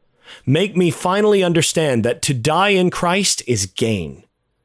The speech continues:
Help me to look forward with precious anticipation to my moment of ultimate healing. Revelation one eighteen says, "I am he that liveth and was dead,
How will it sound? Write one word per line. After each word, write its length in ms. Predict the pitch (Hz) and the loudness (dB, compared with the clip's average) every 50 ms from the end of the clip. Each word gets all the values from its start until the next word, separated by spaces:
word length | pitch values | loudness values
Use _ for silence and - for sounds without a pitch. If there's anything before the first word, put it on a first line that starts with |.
| _ _ _ _ _ _ _ - | _ _ _ _ _ _ _ -4
Help 320 | - 170 185 208 185 - | -2 0 0 0 0 0
me 320 | 117 107 95 82 71 76 - - | 0 0 0 -2 -4 -6 -6 -2
to 140 | - 147 | 0 0
look 280 | 143 139 165 202 - - | 2 2 2 0 0 -2
forward 560 | - - - 175 180 180 165 135 127 104 92 | -4 -2 0 2 2 4 4 2 2 2 2
with 220 | 107 123 117 - - | 0 -2 -2 -2 -6
precious 580 | - - - 180 185 - - 220 190 - - - | -4 -2 -2 0 0 0 0 0 0 0 0 -2
anticipation 1000 | 160 165 151 - - 165 - - - - 147 147 139 117 - - 104 80 69 67 - _ _ _ _ _ _ _ _ _ _ | -2 -2 -2 0 0 0 0 -2 -2 -2 -2 0 0 0 0 -2 -2 -4 -6 -8 -14 _ _ _ _ _ _ _ _ _ _
to 140 | - - 139 | -2 0 2
my 340 | 127 123 135 143 156 165 170 | 2 2 2 2 2 2 2
moment 640 | 151 139 147 156 165 156 123 104 78 - - - - _ _ _ _ _ - | 4 4 4 4 4 4 2 0 -2 -4 -10 -16 -18 _ _ _ _ _ -2
of 200 | 131 123 110 - - _ - | 0 0 -2 -4 -8 _ 0
ultimate 560 | 160 180 180 175 - 131 110 82 - - _ _ _ | 2 2 2 2 2 0 0 0 -2 -4 _ _ _
healing. 520 | - - 117 110 95 78 67 57 52 - _ _ _ _ _ _ _ _ _ _ _ _ _ _ _ _ _ _ _ _ _ _ _ _ _ _ _ _ _ _ _ _ _ _ _ | -6 -2 0 0 0 0 -4 -8 -12 -18 _ _ _ _ _ _ _ _ _ _ _ _ _ _ _ _ _ _ _ _ _ _ _ _ _ _ _ _ _ _ _ _ _ _ _
Revelation 640 | 117 135 147 160 156 151 147 139 - - 135 123 117 | -2 0 2 2 2 2 2 0 0 0 0 0 2
one 180 | 113 123 135 131 | 2 2 2 2
eighteen 480 | 131 127 127 - - 139 127 113 104 | 0 0 -2 -4 -2 0 0 0 0
says, 540 | 95 - - 92 87 85 85 - - - - _ _ _ _ _ _ _ _ _ _ _ _ - | 0 -2 -2 -2 -4 -4 -4 -4 -6 -8 -8 _ _ _ _ _ _ _ _ _ _ _ _ -2
"I 180 | 127 139 156 | 0 0 2
am 180 | 165 151 135 123 | 2 2 0 0
he 220 | 101 117 139 139 | 0 0 0 0
that 160 | 113 120 113 127 | 0 0 -2 -2
liveth 560 | 120 120 139 120 123 - - - - - - _ _ _ _ - - - _ | 0 0 0 0 -2 -4 -4 -8 -10 -10 -14 _ _ _ _ -20 -20 -14 _
and 180 | - 113 110 101 | -4 -2 0 0
was 200 | 107 104 95 95 | 0 -2 -2 -4
dead, 520 | 98 - 113 101 92 82 67 62 - - | -4 -2 -2 0 0 -2 -6 -10 -14 -20